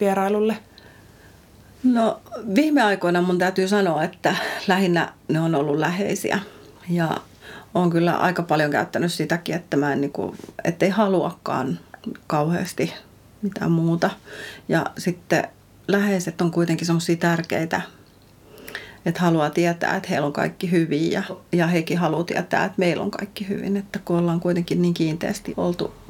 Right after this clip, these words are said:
Speaker 2: perhe, niin uskon, että ovat lähellä.
Speaker 1: Sä sanoit, että sä oot rajannutkin vähän sitä, että ketä saa tulla vierailulle ja ketä ei, niin ootko sä jossain vaiheessa kokenut sen raskaaksi?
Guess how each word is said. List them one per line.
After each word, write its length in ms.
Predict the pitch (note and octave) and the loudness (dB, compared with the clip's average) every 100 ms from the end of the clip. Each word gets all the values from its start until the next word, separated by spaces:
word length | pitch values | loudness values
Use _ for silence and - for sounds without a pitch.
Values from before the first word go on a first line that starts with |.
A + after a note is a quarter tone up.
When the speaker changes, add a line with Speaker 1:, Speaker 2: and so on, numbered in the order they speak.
| - | -2
Speaker 2:
perhe, 460 | F3 F3 F3 F#3+ F#3 - - - - - | 0 2 0 -2 -4 -10 -20 -20 -20 -6
niin 240 | E3+ F#3+ - - - | -4 -4 -6 -16 -2
uskon, 380 | G#3+ - A3 G#3+ | -2 0 -2 -2
että 300 | G#3+ - G#3+ - - - - | -2 -4 -6 -6 -20 -20 -14
ovat 320 | B3 G#3 G#3 A3 | -2 0 0 0
lähellä. 420 | G#3 G#3+ G#3+ G#3+ - - - - - - - - - | 0 2 0 -2 -8 -20 -20 -20 -20 -20 -20 -20 -16
Speaker 1:
Sä 140 | - G3+ | 0 4
sanoit, 340 | G#3+ G#3 F#3 | 4 4 2
että 160 | F#3+ F#3+ | -2 0
sä 100 | G3 | 0
oot 100 | F#3+ | 2
rajannutkin 580 | G#3+ G3 D#3 - F#3 | 2 2 0 -2 -4
vähän 240 | E3+ E3+ E3+ | -2 -2 -4
sitä, 300 | F3+ - - | -6 -4 -6
että 240 | - - - - - - - | -4 -6 -6 -12 -20 -20 -2
ketä 200 | F3 D#3 | 2 2
saa 200 | E3 D#3 | 2 0
tulla 220 | E3 D#3+ | 0 0
vierailulle 520 | E3+ D#3+ D#3+ E3+ F3 | 0 0 -2 -2 -4
ja 80 | - | -4
ketä 240 | F3 F3 | -4 -2
ei, 340 | F3 F3+ E3 E3 - | 0 2 0 0 -2
niin 160 | E3+ - | -2 0
ootko 260 | E3 - | -2 -2
sä 120 | F3 | 0
jossain 320 | F3 F3 F3+ E3+ | 0 0 0 0
vaiheessa 240 | E3+ G3 | -2 -2
kokenut 440 | F3+ E3+ E3 - | -4 0 -2 -2
sen 280 | - - F3+ - - - - - - | -4 -4 -4 -8 -20 -20 -20 -20 -2
raskaaksi? 680 | - E3+ - F#3 - - G#3+ | 2 2 2 -4 -4 -6 -6